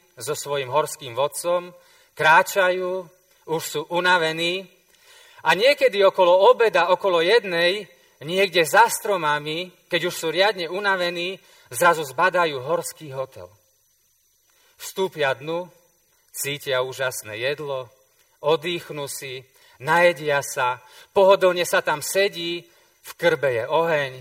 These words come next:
úžasný oddych, načerpanie nových síl. Po asi hodine a pol sprievodca povie, „Vstávajte, oblečte sa, ideme ďalej na vrchol.“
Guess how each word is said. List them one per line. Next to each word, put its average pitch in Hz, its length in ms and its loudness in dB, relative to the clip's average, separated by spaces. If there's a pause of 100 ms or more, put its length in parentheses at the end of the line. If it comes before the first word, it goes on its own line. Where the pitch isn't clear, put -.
(460)
úžasný 151 640 -4
oddych, 131 560 -6
načerpanie 127 640 -8
nových 117 320 -12
síl. 104 280 -12 (1600)
Po 180 160 4
asi 202 240 2
hodine 247 400 2
a 175 80 6
pol 202 320 0
sprievodca 185 720 0
povie, 175 500 0 (1300)
„Vstávajte, 175 960 2 (640)
oblečte 160 480 -2
sa, 135 400 -6 (400)
ideme 135 400 -8
ďalej 123 320 -2
na 110 160 -8
vrchol.“ 107 400 -14